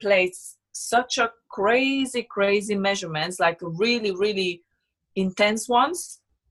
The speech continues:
Like, literally, you have to go to the gym before you step into the, but this is a, think about, this is a boot camp place, okay? This is a boot camp place, so this is not a typical gym, but still.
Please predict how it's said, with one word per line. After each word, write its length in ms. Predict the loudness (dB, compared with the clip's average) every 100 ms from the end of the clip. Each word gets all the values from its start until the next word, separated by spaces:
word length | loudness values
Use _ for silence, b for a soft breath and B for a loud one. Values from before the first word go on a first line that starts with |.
| _ _
Like, 180 | -4 2
literally, 320 | 2 0 -2
you 80 | 2
have 180 | 2 0
to 80 | -2
go 180 | 0 0
to 100 | -2
the 100 | -2
gym 600 | 2 4 2 0 -4 -6
before 420 | -8 -2 4 4
you 80 | 4
step 320 | 0 -2 -2
into 160 | -4 -2
the, 140 | 0
but 120 | 0 0
this 180 | -2
is 100 | 2
a, 300 | 6 6 4 -2
think 160 | -6 0
about, 160 | 0
this 160 | 0 -6
is 80 | -8
a 60 |
boot 280 | -6 -8 -4
camp 240 | -4 -4 -4
place, 220 | -6 -6
okay? 240 | -4 -4
This 200 | -4 -8
is 80 | -10
a 40 |
boot 240 | -10 -10 -6
camp 160 | -4 0
place, 160 | 0 -2
so 80 | -10
this 180 | -10
is 60 | -2
not 140 | -2
a 40 | -2
typical 360 | -6 -6 -6
gym, 180 | -4 -4
but 160 | -4 -4
still. 380 | 0 0 0